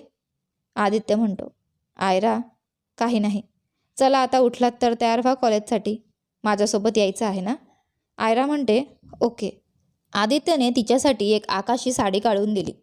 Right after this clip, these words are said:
स्वतःसही तयार झाला. मग आयरा तयार झाली. तिने आपला पर्स घेतला. बाहेर नाश्ता तयार होता. तिघांनी मिळून नाश्ता केला. नाश्ता करून दोघं जायला उठले. आदित्य म्हणतो, "सुनैनाजी, आमचा नाश्ता झाला, तुम्ही तुमचा नाश्ता करून निघा."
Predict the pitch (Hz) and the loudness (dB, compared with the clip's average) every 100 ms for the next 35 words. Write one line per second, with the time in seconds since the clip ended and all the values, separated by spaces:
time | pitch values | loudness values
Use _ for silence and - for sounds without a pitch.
0 | _ - - 262 294 294 285 269 214 202 | _ -6 0 2 2 2 0 2 2 0
1 | 208 214 180 - - - - 262 294 269 | 0 -4 -6 -10 -18 -18 -2 0 2 0
2 | 254 262 240 202 208 226 185 - _ - | 0 0 0 -2 -4 -6 -8 -12 _ -20
3 | - 208 302 285 240 269 254 220 233 269 | -8 -2 0 0 2 2 2 2 2 -2
4 | - 185 - _ _ - 240 277 269 226 | -2 -8 -12 _ _ -4 0 0 0 -2
5 | 233 220 214 208 202 214 - - _ _ | -4 -4 0 0 0 -2 -4 -10 _ _
6 | _ _ 285 294 294 311 269 269 233 208 | _ _ 0 0 0 -2 -2 0 0 0
7 | - 220 208 190 190 _ _ _ - 247 | -4 -2 0 -2 -4 _ _ _ -4 -4
8 | 269 330 330 311 302 277 233 254 240 202 | -2 -2 0 0 2 0 2 2 2 2
9 | 196 202 202 202 _ _ _ _ - 208 | 0 -2 -6 -8 _ _ _ _ -4 -4
10 | 240 302 277 254 - - _ _ _ - | -2 -2 0 -2 -4 -12 _ _ _ -8
11 | - 240 240 247 247 196 - _ _ _ | 2 4 4 2 0 -2 -10 _ _ _
12 | - 214 220 240 233 214 - 247 262 196 | -6 -4 0 2 2 0 0 2 2 2
13 | 233 339 - 269 269 247 226 220 190 - | 0 -2 -6 -2 2 2 2 0 -2 -2
14 | 233 247 247 254 247 | 0 2 2 2 2